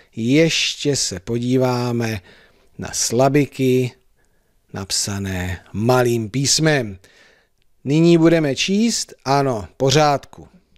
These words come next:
Ry, ro, re. Ra, re, ru.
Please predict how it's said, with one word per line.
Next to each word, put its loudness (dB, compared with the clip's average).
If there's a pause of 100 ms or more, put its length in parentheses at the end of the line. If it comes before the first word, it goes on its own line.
(1120)
Ry, 2 (1200)
ro, 2 (920)
re. 0 (2250)
Ra, 2 (1200)
re, 2 (1120)
ru. 4